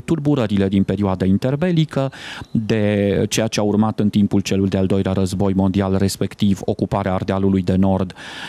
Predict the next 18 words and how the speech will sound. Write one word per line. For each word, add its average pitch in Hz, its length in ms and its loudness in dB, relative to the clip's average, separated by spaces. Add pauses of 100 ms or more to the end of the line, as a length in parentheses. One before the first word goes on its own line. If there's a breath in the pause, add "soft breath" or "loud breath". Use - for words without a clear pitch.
(140 loud breath)
în, 101 340 4
uh, 95 280 2
teritoriul 104 460 0
ocupat 101 380 -2
intrând 95 360 2
și - 180 0
Oradea, 98 600 0
apoi 139 800 0
instaurarea 113 560 0
regimului 95 480 2
comunist, 107 580 2
așa 127 200 -2
încât 131 300 -2
de-abia 120 280 -2
după 127 260 -2
schimbările 101 560 2
de 95 120 0
regim 95 520 2